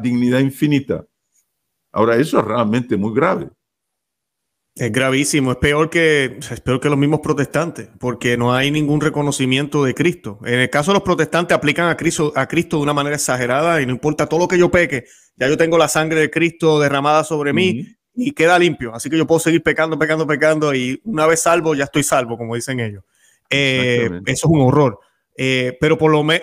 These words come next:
Speaker 2: pues no voy a decir por lo menos, pero hay un reconocimiento de Cristo. Pero en este caso ni eso. Eh, se, se, se está hablando de que, de que estamos bien ante Dios, eh, y tenemos, si es que entendemos bien a Dios, porque lo infinito solo le pertenece a Dios.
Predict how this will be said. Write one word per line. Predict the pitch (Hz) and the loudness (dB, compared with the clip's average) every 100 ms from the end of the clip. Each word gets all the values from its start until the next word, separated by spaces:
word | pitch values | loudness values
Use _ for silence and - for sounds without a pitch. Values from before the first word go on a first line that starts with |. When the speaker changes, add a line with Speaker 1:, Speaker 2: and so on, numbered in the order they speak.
| 127 | -6
Speaker 2:
pues | 143 | -12
no | 123 | -6
voy | 131 | -4
a | |
decir | 139 - | -4 -6
por | 117 | -12
lo | 110 | -14
menos, | 110 101 - | -14 -14 -8
pero | 127 120 | -4 -2
hay | 143 | 0
un | 175 180 | 0 0
reconocimiento | 185 185 170 165 156 147 | 0 0 0 0 0 0
de | 131 | -2
Cristo. | 110 110 - - | -4 -14 -18 -2
Pero | 143 | 0
en | 147 | 0
este | 156 208 | -2 -2
caso | 208 214 208 175 | 0 0 0 -4
ni | 143 143 | -2 0
eso. | 156 - - - _ | 0 -4 -14 -20 _
Eh, | - 123 | -10 -8
se, | - 131 127 | -4 -4 -4
se, | - 127 123 - - | -2 -4 -4 -14 -6
se | 143 | -6
está | - 147 | 0 0
hablando | 160 175 180 185 | 2 0 0 2
de | 165 - | 0 0
que, | 147 135 123 _ _ _ | 0 -2 -4 _ _ _
de | - 131 131 | -4 -2 0
que | 139 135 127 - - | 0 0 -2 -6 -4
estamos | 135 - 147 165 156 | -4 0 0 0 0
bien | 160 180 175 | 0 0 0
ante | 156 143 135 | -2 -2 -4
Dios, | 127 135 175 226 - - _ | -2 0 0 0 -6 -12 _
eh, | 135 135 139 | -2 0 0
y | 127 | 0
tenemos, | 131 131 156 156 _ _ _ | -2 -2 -2 -4 _ _ _
si | - 160 | 0 2
es | 165 | 4
que | |
entendemos | 226 220 180 180 190 | 2 2 2 2 2
bien | 156 170 160 | 0 0 0
a | 131 | 0
Dios, | 147 139 | -2 -2
porque | 123 117 123 120 117 113 _ - | -6 -10 -8 -6 -6 -10 _ 0
lo | 135 | 2
infinito | 143 139 147 156 165 | 2 2 2 2 -2
solo | 180 175 175 180 | -2 0 2 2
le | |
pertenece | 170 143 135 139 147 | 0 -2 -4 -2 -2
a | 117 | -2
Dios. | 123 120 - | -2 -4 -6